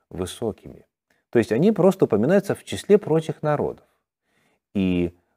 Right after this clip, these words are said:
вот если вернуться, э, в,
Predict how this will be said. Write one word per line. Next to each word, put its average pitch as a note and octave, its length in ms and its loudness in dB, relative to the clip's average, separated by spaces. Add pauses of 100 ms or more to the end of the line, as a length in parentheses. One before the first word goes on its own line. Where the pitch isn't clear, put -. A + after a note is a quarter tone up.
вот F#2+ 420 -2
если F#2 680 -2 (260)
вернуться, F#2 800 -4 (420)
э, D2 340 -10
в, E2+ 200 -6